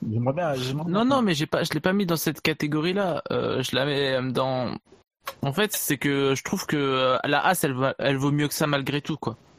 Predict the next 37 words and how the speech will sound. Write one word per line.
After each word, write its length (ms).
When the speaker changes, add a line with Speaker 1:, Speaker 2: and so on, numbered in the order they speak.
Speaker 2:
Euh, 160
dans, 300
dans 140
les 100
deux 120
cas, 240
Magnussen, 460
c'est 120
un 60
bon 200
pilote. 460
Mais 160
je 120
pense 260
que, 340
oui, 280
effectivement, 480
t'as, 180
t'as 160
raison. 400
Je 140
mettrais 260
pas 220
Magnussen 560
dans 140
le, 720
dans, 320
dans 140
le 60
camp 160
de 80
ceux 140
qui 140
font 120
une 100
mauvaise 360
saison. 320